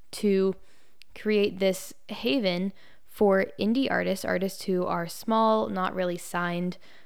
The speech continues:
um, or, you know, not super professional yet. Um, it allows all of those guys to share their music and actually make a name for themselves. You know, on TikTok, I think there are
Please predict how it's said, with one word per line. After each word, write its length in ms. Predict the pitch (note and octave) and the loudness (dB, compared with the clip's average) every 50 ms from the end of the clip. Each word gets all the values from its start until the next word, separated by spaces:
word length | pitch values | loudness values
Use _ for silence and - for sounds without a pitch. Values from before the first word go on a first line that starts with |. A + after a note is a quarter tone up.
| - - - - - | -16 -16 -14 -8 -4
um, 480 | - F#3+ F3+ F3+ F3+ F3+ F#3 G3 G#3 - - - - - - - - - - - - - - - | 0 2 2 2 2 0 -2 -6 -8 -10 -12 -16 -16 -16 -16 -16 -16 -16 -16 -16 -16 -14 -6 -2
or, 60 | - | 0
you 120 | G3 F#3+ F#3 | 0 2 2
know, 80 | F#3 | 2
not 320 | F#3 F#3 F#3 F#3+ - - - | 2 4 2 2 2 0 -6
super 560 | - - - G#3 - - F#3+ F#3 F3+ F3+ F3+ - - - - - - - - - - - - - - - - - - - - - - | -6 -2 -2 0 2 4 6 6 6 4 2 -2 -14 -16 -16 -16 -16 -16 -16 -16 -16 -16 -16 -16 -16 -16 -16 -16 -16 -16 -16 -14 -10
professional 840 | - - F#3 - - A3+ A3+ - - C4 B3+ B3+ B3+ B3 B3 - - | -6 -6 -6 0 0 0 0 2 0 2 4 4 4 4 2 0 -2
yet. 460 | F#3 F3 G3 F#3+ - - - - - - - - - - - - - - - - - | -2 0 0 0 0 -2 -4 -10 -12 -12 -14 -16 -16 -16 -16 -16 -16 -16 -16 -12 -8
Um, 420 | G#3 F#3+ F#3 F3+ F3+ F#3 F#3+ G#3+ - | -8 -6 -6 -6 -8 -8 -8 -8 -2
it 60 | - | 2
allows 340 | - B3+ C4+ D4 D#4 C#4+ B3 | 6 8 8 8 8 6 4
all 260 | C4+ - G#3+ A3 A3 | 2 2 4 4 4
of 160 | A3 G#3+ G3+ G3+ | 2 0 2 2
those 260 | A#3+ C4+ C#4+ B3+ - | 4 4 4 4 2
guys 440 | - G#3 G3+ G3+ G3+ G3+ G3+ G3 - - - - - - - - - - | 2 2 4 4 4 2 0 -2 -8 -12 -14 -14 -16 -16 -16 -16 -16 -12
to 420 | - - G#3 G3+ G#3 G#3 G#3 G#3 | -6 -2 0 2 2 2 2 0
share 320 | G3+ - - - F3+ F#3 G#3 | 0 -4 -4 0 2 2 2
their 140 | A3+ A#3 | 2 0
music 400 | A3 A#3 C4+ C4 G#3+ F3+ F3 - - | 0 0 0 0 0 -2 -4 -4 -4
and 220 | - F3+ F#3 F3+ F3 | -4 -4 -2 -2 -2
actually 320 | F3+ F#3 - - - G3 | -2 -4 -4 -6 -6 -4
make 180 | G3 F#3+ F#3 - | -4 -4 -4 -4
a 60 | F3 | -4
name 240 | F3 F3 F#3+ G3+ F#3+ | -2 -2 -2 -4 -4
for 100 | - F3+ | -6 -8
themselves. 600 | - - D#3 - - - - - - - - - - - - - - - - | -8 -8 -12 -10 -10 -8 -8 -8 -10 -10 -14 -16 -16 -16 -18 -18 -18 -16 -16
You 440 | - - - - - - - - A3+ | -16 -16 -16 -18 -18 -14 -4 0 2
know, 40 | |
on 80 | A3+ A3 | 2 2
TikTok, 380 | - - B3+ - - A#3+ A#3 A#3 | 2 0 -2 2 4 4 4 4
I 80 | A3 | 2
think 240 | G#3+ A3+ G#3 G3+ - | 0 0 -4 -4 0
there 160 | - G3 F#3+ | 2 4 4
are 280 | F#3+ F#3 F3+ F#3 F3 | 6 6 4 2 0